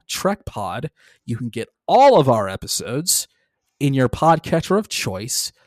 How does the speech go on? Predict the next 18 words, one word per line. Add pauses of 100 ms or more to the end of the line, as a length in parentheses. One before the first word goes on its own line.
(200)
uh, (140)
Apple
Music, (340)
Google
Play
Music, (260)
uh,
Stitcher, (580)
if
it's
still
around.
I
think
they're
just
about
dead.